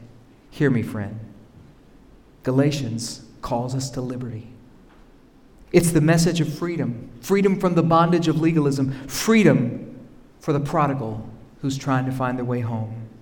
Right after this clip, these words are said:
Have you experienced this amazing grace in your life? While Julia plays, if you haven't, you need to call on Jesus.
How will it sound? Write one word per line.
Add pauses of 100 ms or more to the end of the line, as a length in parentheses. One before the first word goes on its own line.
(2000)
Have
you
experienced
this
amazing
grace
in
your
life? (320)
While
Julia
plays, (500)
if
you
haven't,
you
need
to
call
on
Jesus.